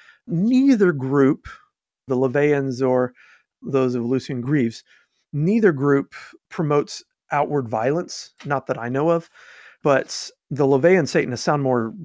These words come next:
bitter and scornful towards people who they think they're better than.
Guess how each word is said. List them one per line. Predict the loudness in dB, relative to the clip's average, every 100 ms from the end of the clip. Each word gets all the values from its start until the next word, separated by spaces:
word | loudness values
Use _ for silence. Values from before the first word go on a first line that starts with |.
| -8
bitter | -4 -4 -6
and | -12
scornful | -14 -12 -6 -6 -6 -10 -14 -12
towards | -8 -8 -8 -12 -16 -16
people | -10 -8 -6
who | -6 -4
they | -4 -4
think | -8 _ -10 -10
they're | -18
better | -10 -6 -6
than. | -4 -6 -6